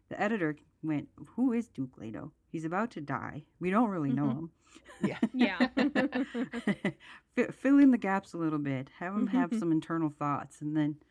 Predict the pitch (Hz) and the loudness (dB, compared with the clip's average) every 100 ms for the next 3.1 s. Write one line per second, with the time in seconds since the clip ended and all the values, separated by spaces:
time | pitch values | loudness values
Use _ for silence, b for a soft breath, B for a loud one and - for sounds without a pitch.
0 | b b b 196 208 214 - - - 165 | b b b -4 -2 -2 -6 -10 -10 -4
1 | 160 147 147 139 - 185 - _ _ _ | -4 -2 -4 -6 -10 -16 -20 _ _ _
2 | - 220 147 131 - _ 247 254 277 269 | -10 -8 -8 -12 -16 _ -6 -4 -4 -2
3 | 262 | -6